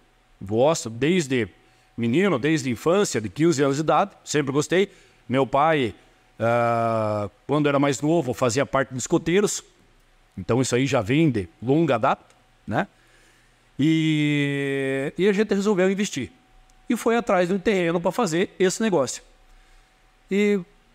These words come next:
a região do Itaiacoca eu pouco conhecia. Conheci, em dois mil e dezoito eu estive no Buraco do Padre, né? Conheci lá, um lugar magnífico,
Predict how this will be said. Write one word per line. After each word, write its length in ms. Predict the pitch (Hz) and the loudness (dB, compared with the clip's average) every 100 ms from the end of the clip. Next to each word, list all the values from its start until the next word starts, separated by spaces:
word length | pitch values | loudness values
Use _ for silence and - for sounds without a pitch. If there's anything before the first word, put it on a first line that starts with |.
| - | 0
a 140 | 233 | 2
região 240 | 214 226 | 2 2
do 60 | 240 | 2
Itaiacoca 600 | 220 226 180 180 202 - | 2 2 2 2 2 2
eu 80 | 214 | -2
pouco 300 | 165 190 196 | 0 -2 2
conhecia. 500 | 202 190 214 160 - - _ _ _ _ _ _ _ _ _ | 0 2 0 0 -2 -16 _ _ _ _ _ _ _ _ _
Conheci, 560 | 147 143 - 175 220 180 _ | -2 -2 0 2 2 -2 _
em 60 | 131 | -2
dois 200 | 151 127 | 0 0
mil 120 | 147 | 0
e 20 | |
dezoito 440 | 151 123 160 160 | 2 2 0 0
eu 40 | 139 | -2
estive 280 | 113 160 135 | -2 -2 0
no 60 | |
Buraco 260 | 127 127 131 | 0 0 -2
do 80 | 131 | -2
Padre, 360 | - 175 - - _ _ _ _ _ _ - | 0 0 -2 -14 _ _ _ _ _ _ -4
né? 240 | 120 170 - _ _ | -2 -2 -6 _ _
Conheci 340 | 120 123 135 | -2 -2 0
lá, 160 | 135 160 | 2 2
um 40 | |
lugar 180 | 160 120 | 2 2
magnífico, 520 | 127 127 143 180 - | 2 0 0 -2 -8